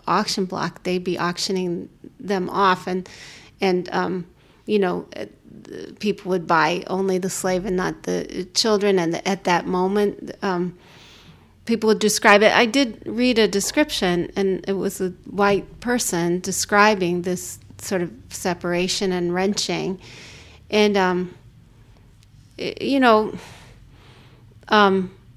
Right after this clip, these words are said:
I think a lot of people, even people who owned slaves, saw it with some sort of empathy, uh,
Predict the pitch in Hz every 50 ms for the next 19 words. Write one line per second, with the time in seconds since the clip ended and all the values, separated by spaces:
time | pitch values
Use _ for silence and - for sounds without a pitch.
0 | - - - - - - - 226 220 220 277 262 262 247 220 214 214 208 214 208
1 | 214 214 208 - - 262 277 - - - 190 175 175 175 - 220 208 214 214 202
2 | - 220 226 220 - 208 185 202 202 180 - - 196 202 214 226 233 240 233 -
3 | - - 233 233 226 202 175 175 - - 226 202 190 190 - - 190 180 - -
4 | - 214 208 202 175 - - 226 208 190 190 180 - - 196 220 226 233 214 -
5 | - - 175 170 170 - - - -